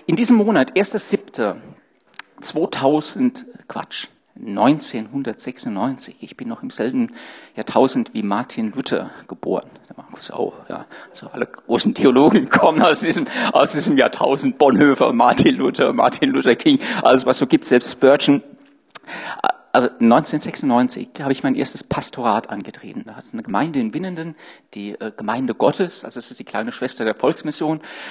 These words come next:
dort gewesen, der mich da als Pastor eingestellt.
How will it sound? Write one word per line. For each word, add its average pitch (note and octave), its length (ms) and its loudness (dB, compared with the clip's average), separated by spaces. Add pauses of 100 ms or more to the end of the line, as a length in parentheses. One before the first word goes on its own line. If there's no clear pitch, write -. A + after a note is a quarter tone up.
dort C#3+ 200 -2
gewesen, B2 640 0 (440)
der A#2+ 80 -6
mich A2 100 -4
da - 80 -8
als G3+ 100 -8
Pastor - 380 -8
eingestellt. D3+ 440 -12